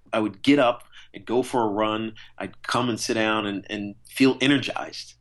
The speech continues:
right? As opposed to, "I need to take a nap." And so I've, I've come to realize that as much as we as young men and women, but men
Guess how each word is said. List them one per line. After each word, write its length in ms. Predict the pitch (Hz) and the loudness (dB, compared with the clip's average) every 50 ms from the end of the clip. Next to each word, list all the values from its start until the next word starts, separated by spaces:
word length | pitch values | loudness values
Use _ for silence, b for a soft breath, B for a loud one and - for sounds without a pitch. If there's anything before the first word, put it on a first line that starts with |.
| _ - | _ 0
right? 240 | 104 107 110 107 104 | 2 2 2 2 -2
As 80 | - 107 | -6 -8
opposed 340 | 104 - 113 113 107 104 - | -8 -4 -2 -2 -2 0 0
to, 120 | 110 104 98 | -2 -2 0
"I 80 | 104 | 0
need 140 | 107 101 95 | -2 -2 -4
to 80 | 95 - | -2 -2
take 180 | 117 95 - | -2 -2 -2
a 40 | 95 | -4
nap." 420 | 95 107 113 110 82 67 - - B B B B B - - | -4 -2 -2 -2 -2 -4 -6 -10 B B B B B -12 -10
And 100 | 107 - | -6 -2
so 140 | 120 117 113 | 2 2 4
I've, 160 | 104 101 123 - | 2 2 0 -4
I've 160 | 117 104 - - | -4 -6 -6 -6
come 200 | - - 101 92 | -6 -4 -4 -4
to 100 | - 113 | -6 -4
realize 560 | 110 120 147 165 143 107 92 90 92 95 92 | 0 2 2 4 4 4 4 4 2 2 0
that 200 | 101 95 - - _ - | -2 -4 -4 -6 _ -10
as 140 | 107 95 104 | -10 -6 -2
much 300 | 107 123 147 143 - 139 | 0 0 2 4 2 2
as 260 | 123 113 - - - - - - - | 2 2 -2 -8 -14 -18 -20 -4 0
we 180 | 113 113 117 | 2 2 4
as 240 | 101 95 - - 95 | 2 2 0 0 0
young 320 | 104 107 110 117 113 104 101 | 0 2 2 0 0 -2 -2
men 360 | 101 101 110 123 139 143 143 B B B B B B - | 0 0 2 2 0 0 -2 B B B B B B 0
and 160 | 262 202 - | 0 2 2
women, 260 | 98 87 85 82 92 | 0 -2 -2 -4 -2
but 240 | 107 101 - - - | -2 -2 -2 -2 -8
men 560 | 110 120 123 123 123 113 104 107 117 117 | -4 0 2 4 4 4 2 0 -2 -2